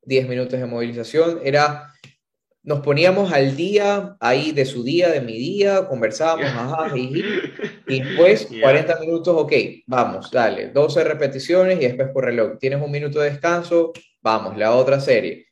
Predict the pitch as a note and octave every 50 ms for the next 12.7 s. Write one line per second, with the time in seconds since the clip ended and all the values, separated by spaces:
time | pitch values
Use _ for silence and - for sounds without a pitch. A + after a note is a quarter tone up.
0 | _ _ _ - C#3+ C#3 C3+ C3 B2+ B2 B2+ B2+ C3+ C#3 D3 D#3 D#3 D#3 - -
1 | C#3+ C#3 - C3 A#2 - E3+ F3 C3+ - - G2+ G#2 A2 A2 - C#3 C3+ C#3 C#3
2 | C3 C3+ D3+ D#3 E3 F3+ F3 - D3 C3+ - C#3+ C#3+ C#3 D#3+ D#3 C#3+ C3+ - A2+
3 | A#2 A#2+ B2 C3+ C3 C3 A#2 A#2+ A#2+ A#2+ - C3+ - - - A#2+ A2+ A2+ A#2 A#2
4 | A#2 B2 A#2 A2 G#2+ A#2 B2+ A#2+ G2+ - - - - _ _ _ _ _ _ _
5 | _ _ _ - G#2+ A#2 A#2+ - - - - - _ _ _ _ _ _ - C3
6 | B2+ B2 B2 B2 B2 B2 B2 A#2+ A#2+ - - - - - - E3+ D#3+ D#3 D3+ C#3+
7 | D#3+ D3+ D3 C#3 - - - C#3+ C#3 C3+ - - C3 C3+ C3 B2+ C3 B2+ - -
8 | B2 B2+ C#3+ D#3+ E3 D#3+ D3+ D3 C3+ C3 B2 B2 - - - C#3 C#3 D3+ D3 C#3
9 | B2 A#2+ A2+ A2 A2 - E3 E3+ D#3+ C3+ A#2 B2+ C3 C3 C3+ - _ _ _ _
10 | _ _ _ - D#3 D#3 D3+ D3+ D3+ - - - - E3 E3+ E3+ G3 F#3 F#3 F#3
11 | F#3 F3+ F#3+ F#3+ F#3+ G3 F#3+ F3+ F#3+ F#3 F3 D#3+ C#3 C3 - - F#3 G3 G3 F#3+
12 | - F#3+ F3+ F3 G3 G#3+ G#3 G3 G3+ G3+ G3+ G3 F#3+ -